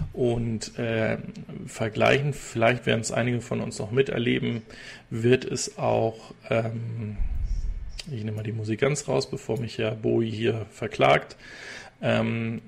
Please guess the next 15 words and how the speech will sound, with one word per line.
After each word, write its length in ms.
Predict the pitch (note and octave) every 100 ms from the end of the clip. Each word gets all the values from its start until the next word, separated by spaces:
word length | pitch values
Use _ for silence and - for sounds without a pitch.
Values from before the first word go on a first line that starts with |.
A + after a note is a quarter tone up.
| - - -
wird 540 | C3 A#2 A2+ B2 C3+
es 200 | - -
auch 420 | A#2+ A2 A2 A#2
dann 580 | - A2+ G#2+ A2+ G#2+ A2
für 280 | - - A2+
die 440 | A2 A2 A2 A2 A2 A#2 -
Geschichte 520 | A#2 - B2 - A#2
zum 240 | - G#2+
Mars 360 | G#2+ A2 A2+ -
hin 200 | A#2 A#2
genauso 420 | A2 A2 A#2 G#2+
ein 140 | G#2 A2
großes 300 | A#2+ - A#2+
Interesse 460 | A2 - D3 -
sein. 320 | C3+ A#2+ A#2